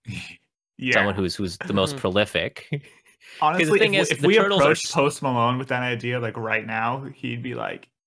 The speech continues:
Speaker 1: he'd be
Speaker 2: Mm-hmm.
Speaker 1: on board. He'd do all four turtles.
Speaker 2: He, <laughs> he'd do all four, it, it would be like his Norbit, you know, where he, he's doing every, every role. Uh, 'cause, 'cause the thing is, these turtles, they're stuck in fourteen hundred because they got these fourteen hundred names.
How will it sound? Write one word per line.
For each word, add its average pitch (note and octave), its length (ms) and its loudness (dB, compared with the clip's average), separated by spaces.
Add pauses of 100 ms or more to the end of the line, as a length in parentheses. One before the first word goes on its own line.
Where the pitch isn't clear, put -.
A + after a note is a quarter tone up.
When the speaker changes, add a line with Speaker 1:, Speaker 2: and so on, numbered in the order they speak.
(220)
Speaker 1:
he'd D#3 120 -4
be D3+ 80 0
Speaker 2:
Mm-hmm. C3 80 0
Speaker 1:
on A2+ 80 -4
board. - 380 -14 (320)
He'd F#3 120 0
do B3 100 4
all D3+ 160 6
four D3 180 -2
turtles. - 460 -10 (340)
Speaker 2:
He, - 160 -8 (300)
<laughs> - 420 -14
he'd E4 100 2
do - 100 2
all - 140 0
four, F#3 260 -2
it, F#3 220 0
it F#3+ 60 4
would G3+ 120 4
be F#3+ 140 0
like E3+ 180 2
his F3+ 220 0
Norbit, B2+ 340 0 (120)
you G#2+ 80 -2
know, G#2 320 -2
where A2+ 160 -2
he, C#3+ 200 0
he's C3+ 200 -2
doing B2+ 180 -2
every, A2+ 160 0
every A2 240 -8
role. G#2 300 -4 (560)
Uh, F#2+ 140 2 (220)
'cause, - 160 -4
'cause E3 260 -2
the - 100 -16
thing B3+ 160 2
is, G3 180 2 (460)
these G#3 180 -2
turtles, G#3 380 0
they're F#3 160 0
stuck - 360 0
in F#3+ 120 2
fourteen F3+ 380 0
hundred A#2 420 -4
because B2 320 -4
they C#3+ 100 -4
got E3 160 -2
these D3+ 140 -4
fourteen E3+ 320 -2
hundred F3 220 -2
names. A#2+ 340 0